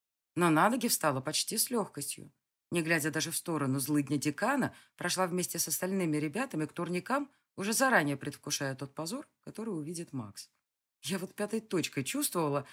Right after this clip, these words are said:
что волчара не упустит шанс понаблюдать за моими сомнительными успехами. Подтягивалась я пока хуже всех.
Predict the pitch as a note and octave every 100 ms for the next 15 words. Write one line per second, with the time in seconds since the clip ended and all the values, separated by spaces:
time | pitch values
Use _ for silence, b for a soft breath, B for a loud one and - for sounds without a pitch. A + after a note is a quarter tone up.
0 | B B - F#3+ F#3+ F#3+ - F#3+ G3+ A#3+
1 | B3 F#3+ - A#2+ - A#3+ C#4 - D#3+ D3+
2 | F3+ F#3 C#3+ E3+ F3 F3 D#3 F3 F3+ G3
3 | - D3+ E3 F#3 G3+ - C#3 G#2+ G#2 G2+
4 | - _ _ _ _ _ - F#3 - E3+
5 | G3+ B3 F#3+ - D3+ D#3 - C3 - D3
6 | G3+ - A#2 G2+